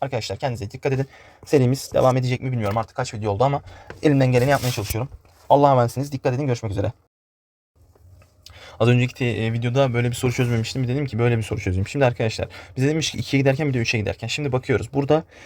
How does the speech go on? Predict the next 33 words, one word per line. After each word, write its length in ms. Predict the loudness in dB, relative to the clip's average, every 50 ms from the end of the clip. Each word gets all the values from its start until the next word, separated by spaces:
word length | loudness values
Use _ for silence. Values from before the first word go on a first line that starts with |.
| -20 -20 _ _
iki 200 | -12 -2 2 4
yazdığım 300 | 4 4 4 2 0 2
zaman 260 | 2 2 2 0 0
tamam 240 | 2 0 0 2 0
hani 180 | 0 -2 -2 -2
sıfır 240 | -4 -2 -2 0
bölü 100 | 0 0
sıfır 260 | 0 -2 -2 -2 0 2
belirsizliği 500 | 2 2 0 -2 -4 -4 -2 0 0 2
gelmiyor 360 | 2 2 2 2 2 2 2
ama 220 | 2 2 0 -2 -4 -12 -20 -20 -6 _
burada 160 | 2 2 2
iki 140 | 4 4 4
yazdığımda 300 | 4 4 2 0 -2 0
geliyor. 220 | 0 0 0 2
O 20 | 0
zaman 180 | 0 -2 0
diyorum 160 | -2 -4 -4
ki 60 | -2 -2
ben 120 | -2 0
bunu 120 | 0 -2
çarpanlarına 480 | -2 -2 -2 0 0 0 0 2 2 2
ayıracağım. 300 | 0 0 0 0 0 0
Nasıl 240 | -2 -2 -2 -4 -4
ayıracağım? 240 | -2 -2 -4 -4 -4 -8 -18 -20 -20 -20 -4 -4
Bakıyorum 380 | -4 0 2 4 4 4 2 -2 -10 -14 -2 0
bu 100 | 2 4
neyin? 320 | 4 4 4 2 0 -2 _ _ _ _ -8
X 260 | -8 -6 -2 -2 -2
eksi 200 | -2 0 -2 -2
ikinin 360 | -4 -2 -2 0 0 0 -2
karesi 440 | -4 -2 0 2 2 2 0 0 -2
mi? 160 | -2 -2